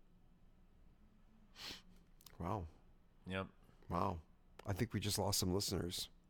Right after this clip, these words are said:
Speaker 2: <laughs>
Speaker 1: All of our Indian listeners.
Speaker 2: Believe me, they, they, they don't like me. I don't like them. It's fine.
Speaker 1: Even the Ethiopians are shaking their head in disgust right now.
Speaker 2: <laughs> Well, look, I'm not saying I,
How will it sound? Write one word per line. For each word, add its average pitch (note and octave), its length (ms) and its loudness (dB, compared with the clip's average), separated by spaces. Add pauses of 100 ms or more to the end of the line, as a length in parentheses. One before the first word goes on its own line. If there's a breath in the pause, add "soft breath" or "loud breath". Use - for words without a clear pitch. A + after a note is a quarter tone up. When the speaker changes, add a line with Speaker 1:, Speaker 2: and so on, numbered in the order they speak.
(180)
Speaker 2:
<laughs> - 580 -8
Speaker 1:
All - 160 2
of A2+ 100 4
our A2 120 6
Indian G#2+ 400 6
listeners. - 480 -2 (1300 loud breath)
Speaker 2:
Believe A2+ 300 12
me, A2 100 10
they, A2+ 140 10 (800 soft breath)
they, C3+ 220 12
they D3+ 180 12
don't E3 140 12
like C#3+ 220 12
me. B2 300 10
I B2 180 12
don't C3 120 12
like A#2+ 180 10
them. G#2+ 240 6
It's A2 140 0
fine. E2 260 2
Speaker 1:
Even A#2 340 12
the B2 220 8
Ethiopians G#2+ 640 6
are G2 80 4
shaking G#2+ 480 6
their G#2 120 6
head G2 200 4
in F#2 80 2
disgust F2+ 460 8
right F2+ 160 8
now. F#2+ 240 8
Speaker 2:
<laughs> - 60 4 (520 soft breath)
Well, D4 160 10
look, D4 180 12
I'm G3+ 140 12
not C#4 180 12
saying G#3 320 12
I, C3 280 12